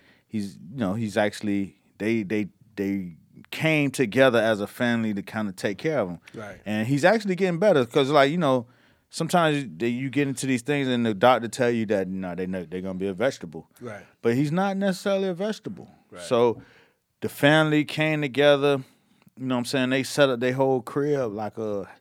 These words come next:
Speaker 1: health facility. Like, his parts of the house is, they got all the equipment and shit.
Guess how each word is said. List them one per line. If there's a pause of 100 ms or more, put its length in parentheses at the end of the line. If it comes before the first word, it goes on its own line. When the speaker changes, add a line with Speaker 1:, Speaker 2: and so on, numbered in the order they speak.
Speaker 1:
health
facility.
Like,
his
parts
of
the
house
is, (340)
they
got
all
the
equipment
and
shit.